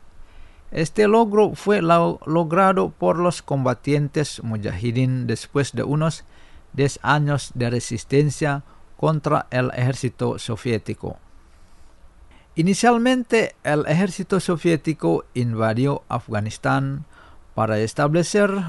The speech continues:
un gobierno títere en el país. Estados Unidos, que siente que sus intereses están amenazados en la región del sur de Asia, ha recibido fuertes reacciones, incluida la ayuda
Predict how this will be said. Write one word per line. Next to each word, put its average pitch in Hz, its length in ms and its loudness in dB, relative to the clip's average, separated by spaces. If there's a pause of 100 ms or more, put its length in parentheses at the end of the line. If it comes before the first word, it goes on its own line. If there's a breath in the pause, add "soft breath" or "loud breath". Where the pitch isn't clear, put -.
un 139 260 -2
gobierno 147 540 2 (180)
títere 190 600 -2
en 120 160 -4
el 113 140 -4
país. 107 520 -4 (1400 soft breath)
Estados 214 560 2
Unidos, 196 560 2 (180)
que 127 140 -2
siente 151 520 -2
que 110 140 -2
sus - 320 -6
intereses 143 720 0
están 123 420 -2
amenazados 117 1120 0 (120)
en 113 100 -2
la 107 100 -2
región 120 400 -2
del 107 140 -2
sur 131 240 -2
de 113 80 -2
Asia, 165 480 0 (560 soft breath)
ha 139 240 2
recibido 180 480 0
fuertes 214 680 -4
reacciones, 151 840 -2 (100)
incluida 147 720 -2 (400 soft breath)
la 113 240 -4
ayuda 131 480 0